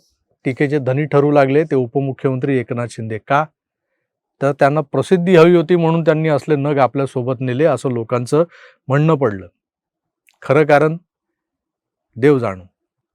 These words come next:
काश्मीरमध्ये तुफान चर्चेत असलेल्या शिंदेंच्या लोकहितकारी कार्याचा धडाका पाहून धसका घेतलेल्यांनी त्या चांगल्या उद्देशाला बट्टा लावण्याची सुपारी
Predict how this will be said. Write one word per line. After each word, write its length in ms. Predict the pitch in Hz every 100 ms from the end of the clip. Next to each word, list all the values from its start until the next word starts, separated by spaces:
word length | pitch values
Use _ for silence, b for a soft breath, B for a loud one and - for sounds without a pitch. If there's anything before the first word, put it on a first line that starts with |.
| -
काश्मीरमध्ये 640 | 147 - 202 196 190 196
तुफान 420 | 185 175 143 202 196
चर्चेत 400 | 185 - 180 156
असलेल्या 300 | 135 151 156
शिंदेंच्या 540 | 151 143 147 143 151
लोकहितकारी 800 | 147 143 156 156 143 147 143 135
कार्याचा 420 | 135 131 127 127 131
धडाका 360 | 117 127 135
पाहून 280 | 123 117 120 143 _ _ _ _ _ -
धसका 320 | 135 - 202
घेतलेल्यांनी 600 | 175 165 180 180 180 190
त्या 160 | 185 180
चांगल्या 420 | - 143 156 180
उद्देशाला 500 | 160 143 156 165 165
बट्टा 340 | 135 131 160
लावण्याची 380 | 160 160 160 160
सुपारी 460 | - 131 143 131